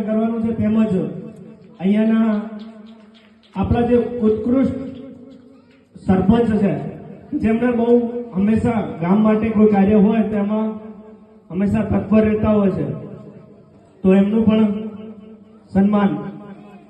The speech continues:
અમારા વિદ્યાર્થી પરિષદ વતી કરવાનું છે. અને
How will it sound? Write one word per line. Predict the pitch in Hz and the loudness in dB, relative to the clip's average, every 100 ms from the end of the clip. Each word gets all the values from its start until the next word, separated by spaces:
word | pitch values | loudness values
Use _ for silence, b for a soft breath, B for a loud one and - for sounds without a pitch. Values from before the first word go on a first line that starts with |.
| - | -10
અમારા | 185 190 180 | -2 0 2
વિદ્યાર્થી | 156 185 190 208 | 0 0 2 2
પરિષદ | 208 208 220 | 0 0 0
વતી | 208 214 208 | 0 0 0
કરવાનું | 202 208 220 214 | 0 0 0 0
છે. | 226 196 | 0 0
અને | 214 | 0